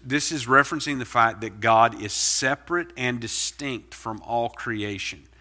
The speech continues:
So God has made a creation, even made man and woman in his image, but still yet God is completely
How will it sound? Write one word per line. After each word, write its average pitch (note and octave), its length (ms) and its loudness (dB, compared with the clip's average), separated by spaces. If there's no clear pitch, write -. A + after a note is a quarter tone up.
So - 160 -2
God G#3+ 380 10
has D#3+ 200 0
made D3 600 0
a A2+ 80 -10
creation, A#2+ 640 -2
even F#3 320 -4
made C#3 320 2
man A#2+ 420 -2
and A2 200 -6
woman A#2+ 420 -2
in D3 160 0
his B2+ 420 -2
image, C3 840 -6
but C3+ 260 0
still G3+ 500 0
yet C#3 540 2
God E3 560 6
is C3 240 -6
completely D#3 960 -8